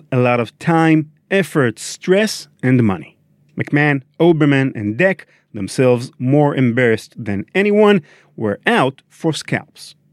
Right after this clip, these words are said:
John had even printed Wankworm out on white paper, seven pages total. They poured through every inch of the program, but no amount of analysis was going to get the job done, because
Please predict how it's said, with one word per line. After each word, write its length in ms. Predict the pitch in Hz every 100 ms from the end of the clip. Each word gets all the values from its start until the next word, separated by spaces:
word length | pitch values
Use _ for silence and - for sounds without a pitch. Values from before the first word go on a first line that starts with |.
| _ 131
John 400 | 160 175 180 147
had 200 | 127 -
even 300 | - 131 127
printed 460 | 127 151 151 151 135
Wankworm 600 | - 143 180 135 120 117 _ _
out 320 | 139 147 147 -
on 180 | 113 113
white 420 | 117 110 107 98
paper, 340 | - 143 - - _
seven 480 | - - 180 165 156
pages 400 | 127 110 110 -
total. 380 | - 98 - - _ _ _ _
They 180 | 113 107
poured 580 | - - 160 160 156 135
through 300 | 143 147 -
every 560 | 202 196 180 202 208 208
inch 360 | - 170 123 -
of 100 | 104
the 80 | 104
program, 640 | - 151 170 139 104 92 - _ _ _ _
but 200 | - 135 - _ -
no 180 | 185 240
amount 560 | 147 156 156 98 -
of 160 | 113 104
analysis 680 | 107 110 175 226 - 110 - - -
was 160 | 139 131
going 380 | 131 240 262 -
to 100 | 123
get 260 | 156 208
the 120 | 131
job 280 | 110 156 160
done, 260 | 165 180 - _ _ _ _ _ -
because 340 | 147 135 123